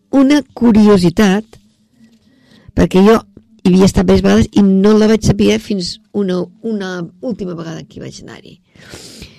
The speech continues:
I em sembla molt curiosa perquè hi ha moltes persones que tampoc hi han estat en aquest puesto. A veure, hi ha un lloc... a veure, el que sí sabem,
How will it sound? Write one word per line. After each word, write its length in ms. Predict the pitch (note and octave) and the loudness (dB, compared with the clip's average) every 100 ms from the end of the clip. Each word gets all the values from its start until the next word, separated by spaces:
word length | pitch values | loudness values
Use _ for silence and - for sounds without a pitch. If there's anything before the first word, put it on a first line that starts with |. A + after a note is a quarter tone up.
| _ _ _ _ _ | _ _ _ _ _
I 100 | D4+ E4 - _ _ _ - | 2 2 2 _ _ _ -4
em 80 | A3+ | -2
sembla 240 | A3 F#3 F#3+ | 0 2 4
molt 160 | C#4+ | 2
curiosa 460 | B3 A3 G#3 F#3+ G#3+ | 2 2 2 2 0
perquè 280 | - F3 E3 | 0 -2 -2
hi 80 | D#3 | 0
ha 60 | D#3 | 2
moltes 320 | B3+ D4+ - | 2 0 -2
persones 460 | G#3+ G3+ F3 F#3+ - | -4 -2 0 0 -2
que 160 | - E3+ | -4 -2
tampoc 460 | D3+ D3+ F3+ E3 | -2 -2 -4 -2
hi 80 | G3+ | -2
han 80 | B3+ | -2
estat 260 | - G4+ G3+ | -2 -2 2
en 100 | D#3+ | 0
aquest 180 | - - | 0 -6
puesto. 360 | - - - - _ _ _ _ _ _ _ - - - _ - | -8 -8 -12 -20 _ _ _ _ _ _ _ -20 -20 -20 _ -4
A 60 | A3+ | -2
veure, 300 | G3 - - _ _ _ _ _ _ _ _ _ _ _ _ _ _ _ _ _ | -2 -4 -12 _ _ _ _ _ _ _ _ _ _ _ _ _ _ _ _ _
hi 120 | B3+ F#4+ | -2 -2
ha 60 | - - | -2 -2
un 80 | A3 | 0
lloc... 460 | A#3+ A3 A3 - - _ _ - | 2 0 -2 -10 -20 _ _ -10
a 40 | F3 | -6
veure, 160 | E3 - - - | -6 -8 -14 -6
el 140 | C4+ | -4
que 80 | C#4+ | -2
sí 120 | - - | -2 0
sabem, 300 | G3 A#2 | -2 -4